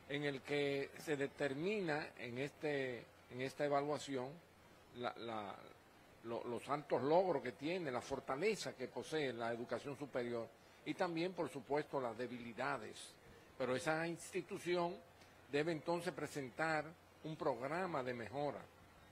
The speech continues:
y, y con el acompañamiento del Ministerio de Educación Superior, entonces esa institución de educación superior, eh, eh, convierte esas debilidades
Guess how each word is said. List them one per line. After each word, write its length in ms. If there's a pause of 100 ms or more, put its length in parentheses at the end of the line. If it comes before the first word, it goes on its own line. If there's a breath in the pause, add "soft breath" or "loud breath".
(400)
y, 360 (320)
y 280
con 200
el 80
acompañamiento 1300 (640)
del 140
Ministerio 800 (680)
de 140
Educación 420
Superior, 560 (400)
entonces 440
esa 240
institución 840
de 60
educación 640 (200)
superior, 540 (800)
eh, 200 (100)
eh, 480
convierte 640
esas 280
debilidades 760